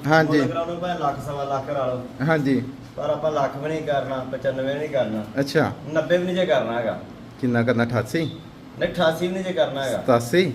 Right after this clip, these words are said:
Speaker 2: ਸਤਾਸੀ ਵੀ ਨਹੀਂ ਜੇ ਕਰਨਾ।
Speaker 1: ਪਚਾਸੀ?
Speaker 2: ਪਚਾਸੀ ਵੀ ਨਹੀਂ ਜੇ ਕਰਨਾ ਹੈਗਾ।
Speaker 1: ਕਿ ਆਪ ਹੀ ਦੱਸ ਦਿਓ ਫਿਰ।
Speaker 2: ਬਿਆਸੀ ਹਜ਼ਾਰ ਦੀ ਝੋਟੀ ਦੇ ਦਾਂਗੇ।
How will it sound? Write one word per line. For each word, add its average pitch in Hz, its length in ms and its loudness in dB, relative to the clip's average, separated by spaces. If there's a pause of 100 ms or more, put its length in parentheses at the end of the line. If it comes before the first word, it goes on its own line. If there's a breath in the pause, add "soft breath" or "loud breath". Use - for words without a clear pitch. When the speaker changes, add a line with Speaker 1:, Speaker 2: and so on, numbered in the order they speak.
Speaker 2:
ਸਤਾਸੀ 151 360 -2
ਵੀ 180 60 -2
ਨਹੀਂ 180 100 -4
ਜੇ 175 100 0
ਕਰਨਾ। 104 340 -2 (100)
Speaker 1:
ਪਚਾਸੀ? 131 520 2 (200)
Speaker 2:
ਪਚਾਸੀ 160 420 2
ਵੀ 175 60 -2
ਨਹੀਂ 175 100 0
ਜੇ 170 100 2
ਕਰਨਾ 120 340 -2
ਹੈਗਾ। 95 180 -4
Speaker 1:
ਕਿ 92 100 0
ਆਪ 120 280 6
ਹੀ 156 40 6
ਦੱਸ 143 200 4
ਦਿਓ 127 160 2
ਫਿਰ। 120 200 -2 (840)
Speaker 2:
ਬਿਆਸੀ 156 380 4
ਹਜ਼ਾਰ 175 200 2
ਦੀ 139 140 -6
ਝੋਟੀ 143 240 -4
ਦੇ 101 140 -4
ਦਾਂਗੇ। 80 240 -8